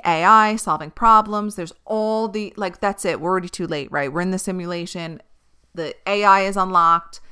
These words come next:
It knows everything. It grows by the day. It's gonna figure stuff out. It's tricky. And I realize why it's scary. I do. I'm aware of why it's scary. The only reason I'm not fully fucking freaked out is because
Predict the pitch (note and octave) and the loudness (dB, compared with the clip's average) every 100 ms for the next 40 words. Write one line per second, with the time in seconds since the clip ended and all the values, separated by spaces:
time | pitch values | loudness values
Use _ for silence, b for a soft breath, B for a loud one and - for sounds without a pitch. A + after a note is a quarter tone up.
0 | b b b b - - - F#3+ G#3+ G#3 | b b b b -18 -16 -4 0 0 0
1 | G3+ G3 G3 F#3+ F3+ D#3+ E3+ F#3 G#3+ A3 | -2 -2 -4 -6 -8 -12 -2 0 2 2
2 | G#3+ G3 G3 G3+ F#3+ F#3 F3+ F3+ E3 - | 0 0 -2 0 2 2 0 -6 -10 -10
3 | G3+ G#3+ G#3+ G3+ G3+ G3+ G3 F#3+ E3+ E3+ | -10 -8 -8 -6 -6 -4 -2 2 4 6
4 | D#3+ - _ A#3+ - - D#4 A3+ C#3+ - | 4 -2 _ -6 -6 -8 -8 -8 -14 -18
5 | _ G3 G3 G3+ A#3 B3+ C#4 B3 A3 G3 | _ -8 -6 -6 -6 -6 -6 -4 -4 -4
6 | F3+ - E3+ C3+ E2+ - - A3 B3 A#3 | -6 -8 -8 -10 -12 -18 -6 -2 0 -2
7 | - _ _ _ _ _ _ _ _ _ | -4 _ _ _ _ _ _ _ _ _
8 | - - G3 A3 G#3+ B3 D4+ G3+ F3 - | -20 -16 -10 -8 -4 -2 -2 -2 -4 -4
9 | - - C3 A#2+ F#3+ G#3+ A#3 A#3 A3+ G#3+ | -10 -12 -12 -10 -6 -4 -4 -6 -6 -8
10 | G#3 G3 - _ - G3+ G3 G3 - F#3+ | -6 -8 -10 _ -10 -8 -8 -10 -2 -2
11 | - F3+ - G3 F#3 - F#3+ E3+ D3 D3+ | -2 -14 -10 -10 -8 2 4 6 4 0
12 | - F#3 F3 - - F#3+ E3+ E3 - | -8 -12 -10 -12 -12 -6 -6 -6 -10